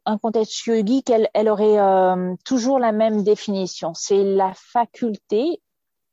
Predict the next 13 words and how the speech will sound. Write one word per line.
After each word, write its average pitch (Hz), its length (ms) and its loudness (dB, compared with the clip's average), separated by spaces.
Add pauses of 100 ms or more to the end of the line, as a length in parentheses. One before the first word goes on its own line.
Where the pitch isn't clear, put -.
qu'on 185 260 -6
a 165 120 0 (140)
tous, 240 420 -6
hein, 185 220 -4 (1200)
de 202 120 0
sentir 269 1300 -4 (960)
et 254 220 2
de 190 160 0
ressentir 233 1400 -4 (460)
les 214 320 0
émotions 240 460 0
d'une 220 260 -2
personne. 175 600 -6